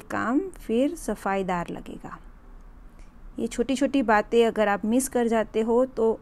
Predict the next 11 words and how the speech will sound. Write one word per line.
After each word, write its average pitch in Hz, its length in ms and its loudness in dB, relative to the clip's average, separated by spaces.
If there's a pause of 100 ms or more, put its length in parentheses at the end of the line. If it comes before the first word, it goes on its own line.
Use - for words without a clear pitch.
अच्छा 233 420 0
ड्रॉ 214 320 0
करने 202 340 -4
के 214 140 -2
बाद 233 300 4 (960)
काम 202 280 0
में 262 220 2 (340)
एक 220 140 -8
सफाई 202 360 -4
नहीं 190 320 -8
आती। 165 320 -12